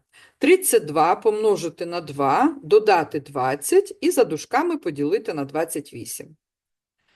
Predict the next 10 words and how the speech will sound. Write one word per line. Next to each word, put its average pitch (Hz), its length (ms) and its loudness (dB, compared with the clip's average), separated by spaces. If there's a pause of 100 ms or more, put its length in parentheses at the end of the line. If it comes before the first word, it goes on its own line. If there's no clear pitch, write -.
(300)
Зверніть 226 440 0
увагу, 151 400 4
вираз 330 320 2
складається 247 680 0
з - 100 -6
тих 202 280 0
чисел, 185 500 -6
які 233 300 -2
у 214 120 2
нас 277 320 -4